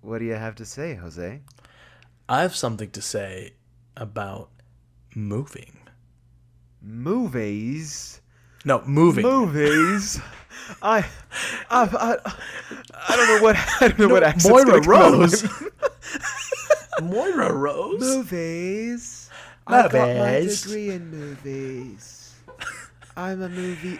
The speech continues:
Speaker 1: It's, it's almost Tom Holland. It's almost that
Speaker 2: It,
Speaker 1: silly
Speaker 2: it,
Speaker 1: impression
Speaker 2: it's
Speaker 1: of Tom
Speaker 2: Tom
Speaker 1: Holland.
Speaker 2: Holland and, and Moira
Speaker 1: As
Speaker 2: Rose.
Speaker 1: Moira Rose.
Speaker 2: Yeah. God, I can't wait for that movie. That's gonna, he's gonna get the Oscar for
Speaker 1: <laughs>
Speaker 2: sure.
Speaker 1: Get the Oscar for sure.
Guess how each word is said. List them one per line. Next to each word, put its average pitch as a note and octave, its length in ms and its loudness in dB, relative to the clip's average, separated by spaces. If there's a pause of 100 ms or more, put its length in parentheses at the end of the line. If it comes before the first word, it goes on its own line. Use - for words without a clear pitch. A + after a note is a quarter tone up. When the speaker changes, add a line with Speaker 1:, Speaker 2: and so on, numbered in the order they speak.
(140)
Speaker 1:
It's, F3 280 -10
it's - 280 -6
almost - 540 4
Tom B2+ 220 -8
Holland. G2+ 420 -10
It's - 220 -18
almost A#2+ 420 -12
that D#3 80 0
Speaker 2:
It, D3 220 4
Speaker 1:
silly A2+ 200 -4
Speaker 2:
it, D#3 100 4
Speaker 1:
impression D3+ 180 4
Speaker 2:
it's - 200 -4
Speaker 1:
of - 60 -16
Tom A2+ 80 -10
Speaker 2:
Tom D3+ 240 2
Speaker 1:
Holland. C#3+ 480 4
Speaker 2:
Holland - 0 -
and, A#2+ 240 -4
and A#2 260 -6
Moira A#2 280 -2
Speaker 1:
As A#2+ 320 0
Speaker 2:
Rose. A#2+ 80 -8
Speaker 1:
Moira A2 360 -4
Rose. G#2+ 680 -8 (100)
Speaker 2:
Yeah. A2+ 360 -6 (380)
God, A#2 200 -4
I E3+ 80 6
can't E3+ 220 2
wait C#3 160 0
for A2+ 100 -6
that B2 220 -2
movie. F2 300 -18 (360)
That's B2 240 -6
gonna, - 160 -14
he's D#3 200 -6
gonna A2+ 160 -6
get A2+ 140 -8
the A2 100 -4
Oscar A2+ 340 -6
for - 180 -18
Speaker 1:
<laughs> - 120 -10
Speaker 2:
sure. - 240 -4
Speaker 1:
Get - 180 -8
the D3+ 120 -8
Oscar C3 360 -8
for C3+ 240 -14
sure. G#3 960 -2